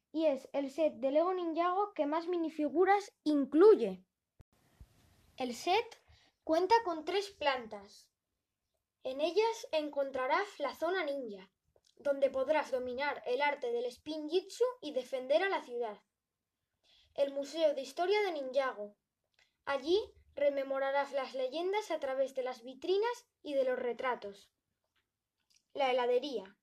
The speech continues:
Saborea un helado y relájate en el planeta de hielo. La casa de los fideos de Chen. Disfruta de los mejores fideos de Ninjago. El apartamento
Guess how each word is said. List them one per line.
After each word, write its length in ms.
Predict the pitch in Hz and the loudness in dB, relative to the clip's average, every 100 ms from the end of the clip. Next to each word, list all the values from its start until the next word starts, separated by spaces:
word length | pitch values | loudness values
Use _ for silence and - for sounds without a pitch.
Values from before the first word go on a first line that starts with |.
| _ _ _ _ _ _ _ | _ _ _ _ _ _ _
Saborea 580 | - 277 269 294 330 302 | 0 2 4 4 4 2
un 160 | 339 | 0
helado 380 | 359 349 427 480 523 - | 0 0 2 0 -2 -6
y 120 | 294 | -4
relájate 680 | 269 277 320 330 415 415 440 440 | -2 2 0 0 -2 0 -2 -2
en 140 | 277 | -4
el 180 | 262 254 | -2 -2
planeta 460 | 269 466 381 370 427 | 0 0 0 2 2
de 160 | 359 | 2
hielo. 340 | 254 220 185 - _ _ _ _ _ _ _ _ _ _ _ _ | 0 -2 -6 -16 _ _ _ _ _ _ _ _ _ _ _ _
La 180 | 277 277 | -2 0
casa 340 | 359 381 370 | 0 0 2
de 60 | 311 | 2
los 160 | 302 | 2
fideos 460 | - 294 349 440 392 | -2 -4 0 0 0
de 160 | 302 285 | -2 -2
Chen. 420 | 285 233 202 - _ _ _ - _ _ _ | -6 -6 -10 -18 _ _ _ -20 _ _ _
Disfruta 600 | 254 302 - 339 415 508 440 | -4 -4 0 4 6 6 4
de 80 | 349 | 2
los 160 | 311 | -2
mejores 520 | 294 285 330 320 269 - | -4 0 2 4 2 -4
fideos 520 | 269 277 370 440 330 | -8 -2 0 0 0
de 80 | 302 | -4
Ninjago. 580 | 254 247 247 208 190 - _ _ _ _ _ _ _ - _ _ _ _ | -2 -2 -2 -4 -12 -20 _ _ _ _ _ _ _ -20 _ _ _ _
El 160 | 277 285 | 0 2
apartamento 920 | 277 277 269 269 269 285 370 427 | 4 4 2 0 -2 0 2 2